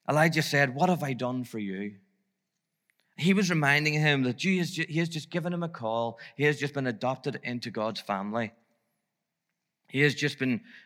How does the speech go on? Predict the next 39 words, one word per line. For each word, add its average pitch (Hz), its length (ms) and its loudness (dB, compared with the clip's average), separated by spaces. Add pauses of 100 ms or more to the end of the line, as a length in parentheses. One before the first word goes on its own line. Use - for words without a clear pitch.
(120)
um, 113 260 2
taken 139 280 0
on 123 160 0
the 117 60 0
mantle 113 380 0
of 104 100 -4
a 104 60 -6
prophet. 107 460 -6 (800)
And 147 100 2
you 147 60 4
see, 170 160 2
Elisha 175 400 4
was 160 160 2
about 143 280 -2
to 131 80 -6
go 127 140 -4
and 123 120 -6
say 123 240 -4
goodbye 110 380 -4
to 107 100 -10
his 104 220 -10
family. 104 560 -6 (1120)
And 147 100 -6
you 160 80 0
know 175 100 0
what? 165 120 0
It's 151 160 -4
so 190 240 0
hard 139 520 4 (420)
to 139 80 -10
sometimes 131 500 -2
say 156 200 0
goodbye 123 400 0
to 117 80 -8
something 120 360 -6
which 110 160 -6
is 107 100 -10
so 117 200 -4
good 104 380 -4